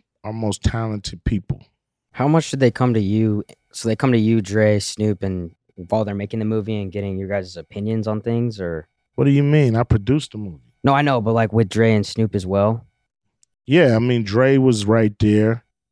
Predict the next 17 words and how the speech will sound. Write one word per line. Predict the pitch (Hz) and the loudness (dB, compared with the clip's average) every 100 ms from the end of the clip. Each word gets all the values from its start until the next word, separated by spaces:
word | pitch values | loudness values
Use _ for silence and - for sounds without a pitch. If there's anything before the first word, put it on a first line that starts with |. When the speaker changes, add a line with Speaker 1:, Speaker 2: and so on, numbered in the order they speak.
| _ - | _ -2
Speaker 2:
But | 123 | 0
are | 123 | 2
there, | 120 | 2
like, | 113 107 | 0 -2
Speaker 1:
Uh, | |
Speaker 2:
disagreements | 127 120 110 90 110 127 127 | -4 -4 -6 -4 0 2 0
on | 98 | -4
how | 90 107 | -6 -6
things | 107 90 | -4 -8
happened, | - 95 - 139 139 | -6 -6 -2 0 0
or? | 104 87 80 _ _ _ _ _ _ _ _ _ _ - | -2 -4 -8 _ _ _ _ _ _ _ _ _ _ -2
Speaker 1:
Yeah, | 165 | 2
we | 147 175 | 2 2
worked | 165 165 151 | 2 2 2
all | 143 | 4
that | 135 135 | 4 2
out | 123 110 107 | 2 0 -4